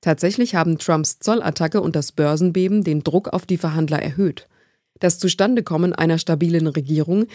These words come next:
die sich um die Wettbewerbsfähigkeit der deutschen Wirtschaft kümmert, um Bürokratieabbau und bezahlbare Energiepreise,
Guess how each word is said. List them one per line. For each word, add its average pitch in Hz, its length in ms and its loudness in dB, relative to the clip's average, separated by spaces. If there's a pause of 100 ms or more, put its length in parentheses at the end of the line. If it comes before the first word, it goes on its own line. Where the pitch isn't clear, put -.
(240)
die 190 80 2
sich 185 300 0
um 185 120 4
die 170 280 0
Wettbewerbsfähigkeit 160 1200 0
der 156 80 2
deutschen 151 320 0
Wirtschaft 160 420 -2
kümmert, 165 400 0
um 165 200 2
Bürokratieabbau 160 1000 0
und 160 220 -2
bezahlbare 151 640 0
Energiepreise, 175 880 0